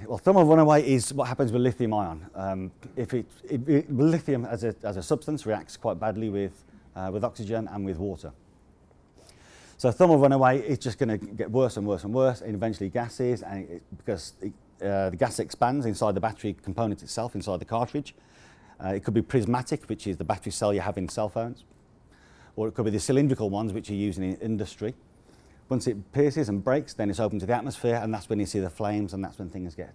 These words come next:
get quite serious. So how do we prevent thermal runaway? Well, there's a number of systems that take, uh, take place before you get anywhere near to thermal runaway. Firstly, all of these batteries are in strings, in rack systems, typical nineteen inch racks that you get in I T.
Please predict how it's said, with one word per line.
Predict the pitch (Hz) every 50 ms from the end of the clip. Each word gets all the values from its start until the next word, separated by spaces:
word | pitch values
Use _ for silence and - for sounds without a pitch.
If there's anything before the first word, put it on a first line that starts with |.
| - - -
get | 87 69 -
quite | - 85 67
serious. | - - 92 80 69 67 - - - - - _ _ _ - - - - - - - _
So | - 135
how | 120 131 147
do | 143
we | 147 143
prevent | - - 117 127 127 87 -
thermal | - 120 113 117 107
runaway? | 104 104 95 85 80 76 69 - - - _ _ _ - - - - - - - - _
Well, | - 135
there's | 139 135 123
a | 143
number | 156 165 175 170 170
of | 160
systems | - - 143 - - 156 131 113
that | 127 104 87 -
take, | - 120 107 92 - _ -
uh, | 120 113 107 110 107 - - -
take | - 127 104 -
place | - 113 113 120 -
before | - 117 - - 127 117 110 117
you | 113 123 117
get | 110 - 123 - -
anywhere | 123 127 123 127
near | 123 120 127 120 92 -
to | - 95
thermal | 90 113 104 101 98 95
runaway. | 95 104 95 85 80 76 69 - - - - - _ - - -
Firstly, | - 156 165 135 - 165 156
all | - 151 147 160 143
of |
these | 131 143 143 139 127
batteries | - 135 139 139 - - 156 123
are | 127
in | 113 104
strings, | 92 - - - 143 143 143 147 156 147 117 - - - - - - -
in | 123 107 92 98
rack | 117 120 - -
systems, | - - 131 - - 131 127 131 117 -
typical | - 151 131 127 120 117
nineteen | 113 113 113 113 - 113 101
inch | 104 95 -
racks | - - 78 76 -
that | - 85
you | 87 101
get | 92 98 90 90 - - -
in | - 101 98 92
I | 87 90 98
T. | - - 113 113